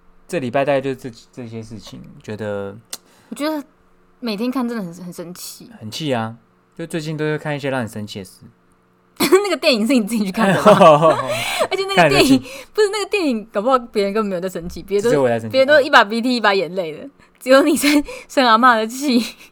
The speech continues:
Speaker 1: 啊。
Speaker 2: 你真的很，很特别呢。
Speaker 1: 很气啊，对啊。那个看到那种不公义的事情就会很生气。
Speaker 2: 而且没有，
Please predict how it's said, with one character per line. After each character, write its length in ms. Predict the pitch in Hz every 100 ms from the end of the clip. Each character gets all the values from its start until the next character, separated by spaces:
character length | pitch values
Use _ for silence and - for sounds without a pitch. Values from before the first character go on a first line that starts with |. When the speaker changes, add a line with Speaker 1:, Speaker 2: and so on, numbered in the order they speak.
| - _ _ _ _ _ _
Speaker 1:
啊。 420 | 160 151 123 - - - - _
Speaker 2:
你 80 | 208
真 120 | 294
的 80 | 359
很， 120 | 190 _ -
很 80 | 180
特 160 | 208
别 180 | 180 -
呢。 100 | - 214 _
Speaker 1:
很 120 | - 113
气 200 | 156 131
啊， 120 | 117 113
对 120 | 107
啊。 80 | 101 107 _ - _ _ _
那 80 | 190
个 100 | 175
看 180 | 180 170
到 80 |
那 100 | 165
种 160 | 156 113
不 120 | 110
公 280 | 135 131 131
义 120 | 131
的 80 | 117
事 40 | 107
情 100 | -
就 40 |
会 40 |
很 80 | 523
生 0 |
气。 60 | 302
Speaker 2:
而 60 |
且 140 | 381 349
没 100 |
有， 80 | 302